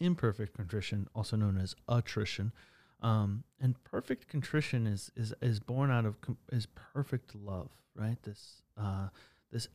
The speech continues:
act of charity towards God, of saying, "I am, because I love you, God, so much, I wish I had not broken the, the, this, uh, relationship. I wish I had not put a block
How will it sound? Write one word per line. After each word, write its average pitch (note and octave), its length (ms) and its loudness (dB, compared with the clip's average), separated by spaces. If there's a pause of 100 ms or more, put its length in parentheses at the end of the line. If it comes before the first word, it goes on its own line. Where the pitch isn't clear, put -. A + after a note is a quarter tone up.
(180)
act B2+ 340 -6
of G2+ 220 -2
charity G#2 720 0
towards G2+ 400 -6
God, G2+ 260 -6
of G#2 120 -8
saying, G2+ 360 -4
"I A2 120 -2
am, A#2+ 240 -2 (360)
because C#3 480 -2
I G#2+ 200 2 (360)
love B2 320 2
you, A2+ 440 4
God, F2+ 340 -4
so G2 220 -2
much, F#2 320 -6 (360)
I A#2 40 0
wish A#2+ 340 2
I A2 100 2
had G2+ 160 0
not G2 280 -6
broken G#2 400 2
the, G2 140 -6 (260)
the, F#2+ 200 -2
this, G#2 460 -2 (500)
uh, F#2 340 -6 (120)
relationship. G#2 640 0
I A2 40 0
wish B2 200 2
I A#2+ 40 4
had A2+ 100 2
not G2+ 200 -2
put A#2 200 0
a G2+ 40 4
block G#2 560 -4